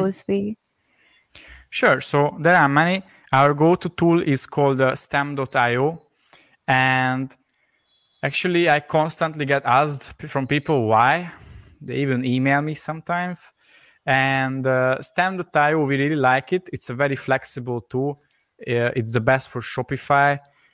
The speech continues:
Speaker 2: but I think it can be done with any other, uh,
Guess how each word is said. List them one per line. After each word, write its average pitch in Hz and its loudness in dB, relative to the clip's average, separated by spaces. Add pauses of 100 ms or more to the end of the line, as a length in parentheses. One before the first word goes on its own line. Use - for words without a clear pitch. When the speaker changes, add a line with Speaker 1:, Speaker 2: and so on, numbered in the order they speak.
(220)
Speaker 2:
but 123 2
I 131 2
think 151 -4
it 120 -8
can 120 2
be 117 -2
done 117 2
with 110 -2
any 117 -2
other, 107 0
uh, 101 0